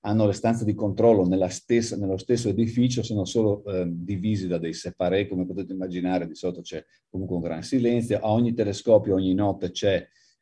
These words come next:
eh, un telescop-, un, un operatore del telescopio, che è un ingegnere, e un astronomo di servizio, e poi quando ci sono, che è sempre on duty, sempre di servizio,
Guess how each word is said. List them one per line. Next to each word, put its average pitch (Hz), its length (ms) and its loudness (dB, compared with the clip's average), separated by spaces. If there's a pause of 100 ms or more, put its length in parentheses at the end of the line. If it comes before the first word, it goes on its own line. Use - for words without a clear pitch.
(240)
eh, - 360 -8
un 120 280 0
telescop-, 110 580 4
un, 110 240 2
un 110 200 0
operatore 113 580 6
del 95 140 -2
telescopio, 110 640 2
che 87 80 -8
è 82 40 -6
un 80 120 -10
ingegnere, 110 720 0 (800)
e 120 60 6
un 113 120 6
astronomo 110 480 2
di 95 120 -4
servizio, 113 640 2
e 113 160 -4
poi 127 240 8
quando 110 320 2
ci 110 160 -6
sono, 101 420 2
che 82 140 -8
è - 20 -8
sempre 78 320 -8
on 92 140 -2
duty, 82 360 -4
sempre 73 280 -14
di 73 60 -18
servizio, 98 520 -6